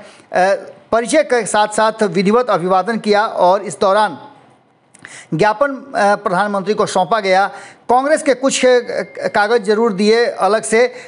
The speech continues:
मुख्यमंत्री ने प्रधानमंत्री को भेजे गए पत्र के आधार पर जाति आधारित जनगणना के समर्थन में अपनी बात रखी। उसके बाद बारी बारी से सभी लोग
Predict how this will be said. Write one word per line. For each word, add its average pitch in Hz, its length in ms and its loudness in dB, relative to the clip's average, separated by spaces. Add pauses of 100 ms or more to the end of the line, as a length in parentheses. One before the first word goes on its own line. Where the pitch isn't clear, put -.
(100)
मुख्यमंत्री 240 560 0
ने 233 180 4
प्रधानमंत्री 214 720 -2
को 220 260 4
भेजे 180 500 0
गए 220 160 0
पत्र 220 320 -4
के 214 100 -2
आधार 190 320 0
पर 202 180 -2
जाति 190 300 0
आधारित 185 280 0
जनगणना 180 440 0
के 196 100 -4
समर्थन 170 480 -2
में 175 260 0 (360)
अपनी 220 260 0
बात 190 360 0
रखी। 170 460 -2
उसके 160 280 -4
बाद 175 180 2
बारी 165 240 -2
बारी 151 220 -2
से 180 140 -6
सभी 175 260 -2
लोग 180 200 0